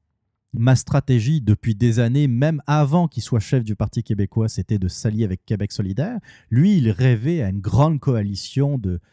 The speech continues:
de souverainistes et de pseudo-souverainistes pour, euh, retirer, pour reprendre le pouvoir plutôt aux libéraux. Puis là, toute sa stratégie s'effondre.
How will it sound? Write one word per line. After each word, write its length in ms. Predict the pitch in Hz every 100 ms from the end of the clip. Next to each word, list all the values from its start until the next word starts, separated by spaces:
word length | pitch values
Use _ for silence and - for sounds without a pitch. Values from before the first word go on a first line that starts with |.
| _ _
de 120 | 92 98
souverainistes 680 | - 139 110 110 123 143 -
et 20 |
de 100 | 92
pseudo-souverainistes 1200 | - - 120 127 - 113 90 95 104 120 - 80 - - - -
pour, 420 | 143 151 143 92 _ _ _ -
euh, 520 | 110 107 98 98 - - - - - - -
retirer, 840 | 107 131 165 - 147 131 160 143
pour 240 | - 113 110
reprendre 320 | 160 - 165
le 100 | 127
pouvoir 360 | - 123 131
plutôt 300 | 127 110 135
aux 40 | 117
libéraux. 560 | 110 107 98 104 233 _ _ _ _ _ _ _ _ _ _ _ _ _ -
Puis 140 | -
là, 220 | 123 185 202
toute 260 | - 262
sa 160 | - 143
stratégie 500 | - 135 - 101 156
s'effondre. 560 | - 107 - 101 -